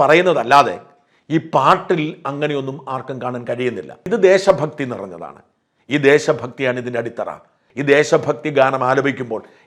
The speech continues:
എന്തിനാണ് ആളുകൾ ഭയപ്പെടുന്നത് എന്ന ചോദ്യം നിഷ്പക്ഷ സമൂഹത്തിലേക്ക് എത്തുന്നു. ഇങ്ങനെയൊരു വിവാദം ഉണ്ടായില്ലെങ്കിൽ ആർ എസ് എസിന്റെ ഗണഗീതം ആരും കേൾക്കാൻ പോകുന്നില്ല, ആർ എസ് എസ്സുകാർ ഒഴികെ. പൊതുസമൂഹത്തിലേക്ക് ഈ പാട്ട് വരുന്നു, പൊതുസമൂഹത്തിലേക്ക് വരികൾ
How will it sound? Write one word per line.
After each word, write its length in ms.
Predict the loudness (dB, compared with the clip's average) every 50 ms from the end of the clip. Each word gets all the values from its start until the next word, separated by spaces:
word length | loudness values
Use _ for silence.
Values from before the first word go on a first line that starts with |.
| -2 2 2 2
എന്തിനാണ് 460 | 2 8 8 8 8 8 4 2 2 0
ആളുകൾ 220 | 0 0 0 -4 -4 -4
ഭയപ്പെടുന്നത് 560 | -2 -2 -2 -2 -2 -4 -4 -4 -4 -2 -2 -2 -2
എന്ന 100 | -2 -4 -8 -4 -2
ചോദ്യം 320 | -2 -2 -2 -4 -6 -6 -8 -18 _ _ _ _ -6
നിഷ്പക്ഷ 360 | -6 -6 -4 -6 -8 -8 -8 -12 -14
സമൂഹത്തിലേക്ക് 480 | -12 -12 -12 -12 -12 -10 -12 -10 -10 -10
എത്തുന്നു. 240 | -12 -12 -12 -12 -14 -16 _ _ _ _ _ _ _ _ _ _ _ _ -4 -2
ഇങ്ങനെയൊരു 360 | 4 6 8 8 8 6 6 4
വിവാദം 340 | 6 8 8 8 8 4 0 0
ഉണ്ടായില്ലെങ്കിൽ 540 | 2 4 4 4 4 2 -2 -2 -2 -4 -4 -6 -12 -20 _ _ _ 0 4 4
ആർ 80 | 4 4
എസ് 140 | 2 -2 -8
എസിന്റെ 260 | -8 -6 -4 -4 -4 -2 -2
ഗണഗീതം 460 | -2 -2 -2 -4 -4 -4 -4 -4 -6 -4 2 4 6
ആരും 200 | 6 6 4 2 0
കേൾക്കാൻ 260 | 0 0 2 0 -2 -2 -2
പോകുന്നില്ല, 300 | -6 -6 -6 -2 0 2 2
ആർ 60 | 2 0
എസ് 100 | -4 -8
എസ്സുകാർ 240 | -6 -2 -2 0 0 0
ഒഴികെ. 260 | 0 2 2 2 0 0 -6 -16 _ _ _ _ _ _ _ _ _
പൊതുസമൂഹത്തിലേക്ക് 800 | 2 2 2 4 4 4 4 4 -2 -2 -2 -4 -4 -4 -4 -6 -6
ഈ 20 | -6 -4 0
പാട്ട് 240 | 0 0 2 2 0 0
വരുന്നു, 260 | 0 0 -2 -4 -6 -6 -10 -18 -20 _ -6
പൊതുസമൂഹത്തിലേക്ക് 720 | -2 -2 -2 0 0 -2 -2 -2 -4 -4 -4 -4 -4 -4 -2 -2
വരികൾ 300 | 0 0 0 0 0